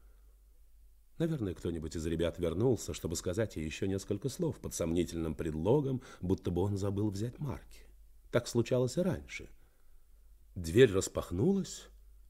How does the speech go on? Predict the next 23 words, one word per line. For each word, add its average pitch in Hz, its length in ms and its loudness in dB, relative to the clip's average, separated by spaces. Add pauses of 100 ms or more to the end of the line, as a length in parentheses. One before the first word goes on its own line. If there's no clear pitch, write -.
(480)
и 90 100 0
вошёл 120 480 -2
какой-то 131 880 -2 (720)
незнакомец. 107 1160 -2 (1300)
То 95 120 4
был 107 180 4
человек 104 440 2
лет 104 200 2
пятидесяти, - 880 -6 (280)
плотного, 101 520 2
крепкого 101 440 -4
сложения. 87 680 -2 (840)
Одет 95 380 2
он 113 140 4
был 92 200 4
удобно 87 400 2
и 76 100 0
просто, 92 480 -4
как 80 200 -4
любой 78 320 0
путешествующий 110 840 -2
верхом 110 360 0
калифорниец, 113 840 4